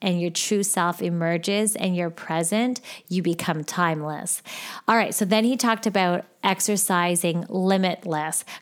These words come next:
This is my favorite part of the book.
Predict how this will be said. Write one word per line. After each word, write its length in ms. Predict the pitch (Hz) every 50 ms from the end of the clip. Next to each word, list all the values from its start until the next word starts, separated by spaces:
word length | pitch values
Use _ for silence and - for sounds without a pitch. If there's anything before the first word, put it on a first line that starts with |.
| _ - -
This 200 | - 202 180 -
is 220 | - 208 214 208 -
my 140 | 247 254 247
favorite 540 | - - 170 160 156 156 175 175 - -
part 420 | - - 165 160 151 156 170 - - - -
of 120 | 156 -
the 100 | - 165
book. 440 | 147 135 165 147 143 - - - -